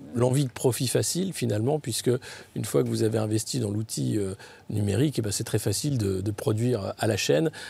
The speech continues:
euh, de diffuser à la chaîne, euh, tout ça sans, sans grève, euh, sans employés, mais tous les secteurs, bien sûr, euh, au-delà des industries créatives, sont concernés.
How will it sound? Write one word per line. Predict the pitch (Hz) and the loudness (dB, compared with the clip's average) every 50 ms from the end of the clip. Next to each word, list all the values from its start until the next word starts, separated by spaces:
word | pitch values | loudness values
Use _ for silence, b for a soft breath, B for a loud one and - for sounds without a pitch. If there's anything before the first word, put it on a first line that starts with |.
| B B B | B B B
euh, | - 120 | 0 0
de | 104 107 104 | 0 0 -2
diffuser | 101 101 107 - - 131 117 120 113 | -2 -2 -2 -2 -2 0 0 2 2
à | 104 | 2
la | 104 | 0
chaîne, | 101 - - 151 160 170 160 123 | -2 -2 0 2 2 2 2 2
euh, | 107 101 101 104 | 0 0 -2 -4
tout | - - | -6 -4
ça | 107 - 147 156 143 | 0 2 2 2 2
sans, | - - - 120 117 | 2 2 0 0 0
sans | - - - 135 | 0 0 0 0
grève, | 117 104 120 147 165 165 B B B B B B B B | 2 2 2 2 2 0 B B B B B B B B
euh, | - 107 104 101 101 101 104 | -4 -2 -2 -2 -2 -2 -2
sans | 104 - 127 120 | 0 0 2 2
employés, | 123 117 110 117 107 127 156 | 2 2 2 2 2 4 4
mais | 156 117 104 | 2 2 0
tous | - - 135 | 0 2 4
les | 131 117 | 4 4
secteurs, | - - 104 - - 151 139 | 4 2 0 0 0 0 0
bien | 110 107 | 0 -2
sûr, | 98 - - 156 143 120 | -2 0 2 2 2 2
euh, | 104 - - | 0 0 0
au-delà | 110 110 113 117 | 0 0 0 0
des | 113 107 | 0 -2
industries | 101 101 - - - | -4 -4 -6 -8 -8
créatives, | - 107 98 - - 143 - | -6 -6 -4 -4 -6 -8 -8
sont | - - 101 113 | -8 -10 -10 -12
concernés. | 127 - 110 - - 113 92 104 | -10 -8 -6 -4 -4 -4 -6 -8